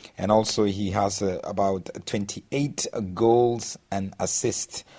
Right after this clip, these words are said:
so that puts him in first place in the Premier League. So look at all these statistics, uh, Steve, in the twenty fifteen, twenty sixteen, uh, Premier League. Definitely for me, uh, Mahrez being the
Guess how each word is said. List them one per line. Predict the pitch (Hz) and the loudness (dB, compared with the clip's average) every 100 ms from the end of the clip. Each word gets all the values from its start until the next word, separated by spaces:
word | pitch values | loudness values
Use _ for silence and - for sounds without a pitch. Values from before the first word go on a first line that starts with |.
| - | -20
so | - - 95 | -8 -4 -2
that | 98 107 - - | -2 -6 -8 -8
puts | - 127 - | -4 -2 -2
him | 110 | -2
in | 104 87 | -4 -4
first | - - - - | -2 0 0 -2
place | 120 95 - | -2 -2 -4
in | 92 | -4
the | 90 | -4
Premier | - 101 98 | -2 -2 -2
League. | 98 92 | -4 -4
So | - 127 - | -4 -4 -4
look | - 180 - | -2 2 6
at | 147 | 6
all | 131 | 6
these | 110 - | 4 -2
statistics, | 90 - 131 - 92 80 - | -4 -2 -2 -2 -4 -6 -8
uh, | 87 87 | -4 -4
Steve, | - 107 104 | -2 -4 -4
in | 98 | -6
the | 90 | -6
twenty | 131 117 107 101 - - _ | -4 -2 -4 -6 -14 -20 _
fifteen, | - 101 - 104 | -2 -2 -2 -4
twenty | 113 104 | -2 -2
sixteen, | - 85 - 107 101 | -4 -8 -4 -4 -4
uh, | 101 | -6
Premier | - 101 98 95 | -2 -2 0 -2
League. | 95 98 - - - - | -2 -6 -14 -20 -20 2
Definitely | 143 151 117 113 | 4 4 0 0
for | - 107 | 0 0
me, | 117 120 | 0 -2
uh, | 104 113 107 | -2 0 0
Mahrez | 104 101 107 127 110 - - 95 | 0 2 6 8 8 4 -4 -2
being | 107 107 104 | 0 0 0
the | 98 | -2